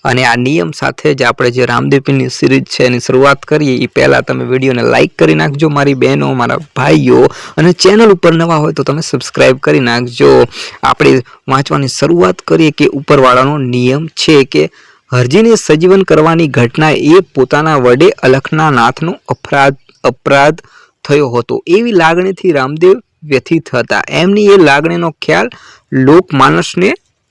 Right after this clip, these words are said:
નથી. એમને મન તો હાજરા હજુર રામદેવનું શરણું એટલે બેડો પાર. રોગીઓ આવે, આફતગ્રસ્તો આવે, માનતાના બાધાનો વિધિ પૂરો કરે, રામાપીરના દર્શનનો લાવો મળે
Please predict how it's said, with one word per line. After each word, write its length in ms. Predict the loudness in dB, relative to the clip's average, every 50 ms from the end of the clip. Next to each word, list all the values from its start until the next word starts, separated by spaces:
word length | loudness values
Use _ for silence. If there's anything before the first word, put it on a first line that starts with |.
| _ -6
નથી. 560 | -2 0 2 2 0 0 -2 -6 -10 -6 -4 -2
એમને 300 | -2 0 0 0 0 2
મન 320 | 2 2 2 0 0 -2
તો 340 | 0 2 4 4 4 4 2 -2 -8 -20 -20 -20 -14 -6
હાજરા 400 | -2 0 0 0 2 2 2 2
હજુર 420 | 0 0 -2 -4 -2 -2 -2 0 0
રામદેવનું 720 | 0 0 -2 -2 -2 -4 -4 -4 -6 -8 -6 -6 -6 -8 -10 -18 -20 _ _
શરણું 480 | -10 -4 -2 0 0 2 0 -2 -2 -4 -8
એટલે 280 | -12 -10 -4 0 0 0
બેડો 420 | 2 2 0 0 2 0 -2 -2 _ -2
પાર. 440 | -2 0 0 0 -2 -6 -8 -8 -2
રોગીઓ 500 | -2 -2 -2 -2 0 2 2 4 4 4
આવે, 340 | 2 0 0 -2 -4 -6 -10 -10 _ _ -16 -6 -2
આફતગ્રસ્તો 960 | 0 0 0 -2 -2 -6 -6 -6 -6 -4 -2 -2 -2 -2 -4 -6 -2 0 0
આવે, 360 | 2 2 0 0 -2 -4 -6 -10
માનતાના 920 | -10 -10 -8 -4 -2 0 0 0 0 -2 -2 0 0 0 0 0 -2 -4 -6 -8 -12 -16 -16 -16 -18 -20 _ -4
બાધાનો 560 | -2 0 0 0 0 0 -2 0 -2 -2 -4
વિધિ 360 | -4 -4 -6 -6 -4 -4 -8
પૂરો 400 | -8 -8 -8 -6 -2 0 0 -2
કરે, 460 | -2 -2 -2 -2 0 0 -2 -4 -6 -4
રામાપીરના 720 | -2 -2 0 0 2 0 0 0 0 -2 0 0 0 0
દર્શનનો 580 | 2 2 0 0 0 -4 -2 -2 -2 0 0 0
લાવો 420 | 2 2 2 2 2 2 4 2
મળે 540 | 2 0 -2 -2 0 2 2 2 0 -2